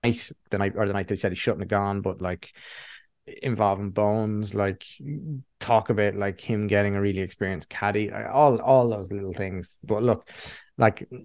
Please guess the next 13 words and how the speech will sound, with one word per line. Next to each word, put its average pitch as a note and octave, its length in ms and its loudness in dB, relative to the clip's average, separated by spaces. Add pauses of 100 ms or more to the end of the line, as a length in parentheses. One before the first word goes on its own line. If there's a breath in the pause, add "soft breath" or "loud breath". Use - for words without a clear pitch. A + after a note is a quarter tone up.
(160)
<sighs> - 420 0
easy B2+ 220 6
for A2 140 4
us G#2 120 2
to F#2 280 0 (100)
pick - 220 -2
apart F#2+ 260 0
now. G#2 180 -2
Like, A2 320 -2
I A#2+ 140 2
can A#2 320 -2
only D3+ 420 4
imagine, G2 840 -2